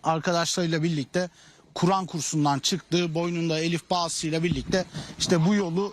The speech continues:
yürüyerek, e, evine doğru gitmeye, e, çalıştı ve bu, e, kilitli parke taşı deniyor. Bu, e, yolu adım adım,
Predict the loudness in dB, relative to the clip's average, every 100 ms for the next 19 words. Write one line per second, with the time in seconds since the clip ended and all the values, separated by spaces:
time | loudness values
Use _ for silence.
0 | -4 -2 0 0 -2 -6 -6 -10 -12 -16
1 | -20 -6 0 0 2 0 0 0 0 0
2 | 2 0 0 0 -2 -4 -6 -2 -2 0
3 | 0 0 -2 -6 -20 -20 -6 0 0 2
4 | 0 0 -2 -4 -2 -2 0 -2 -2 0
5 | 2 2 0 -10 -8 -2 0 0 -2 0
6 | 0 2 0 0 0 -2 -4 -8 -8 -6
7 | -4 -2 0 2 2 2 0 0 0 -4
8 | -14 -18 -8 0 2 2 2 2 0 -2
9 | -4 -6 -2 -2 -2 -2 0 0 -2